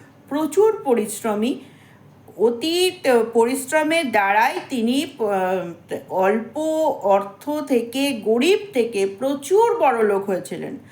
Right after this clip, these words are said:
আবার যখন তার সম্পত্তি কিছুই রইল না, মানুষের জীবনে ওঠাপড়া লেগেই আছে, কখনো উত্থান, কখনো পতন। আম্বানি ছাড়া বাকিদের উত্থান পতন আমাদের থাকেই।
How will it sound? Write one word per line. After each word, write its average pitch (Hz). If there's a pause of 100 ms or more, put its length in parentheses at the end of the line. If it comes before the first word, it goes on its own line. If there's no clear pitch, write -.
(380)
আবার 262
যখন 254
তার 262 (120)
সম্পত্তি 269
কিছুই 330
রইল 214
না, 165
মানুষের 285
জীবনে 339 (340)
ওঠাপড়া 320
লেগেই 247
আছে, - (140)
কখনো 285
উত্থান, 302
কখনো 190
পতন। 190 (460)
আম্বানি 208
ছাড়া 277
বাকিদের 240
উত্থান 240
পতন 277
আমাদের 180 (100)
থাকেই। 277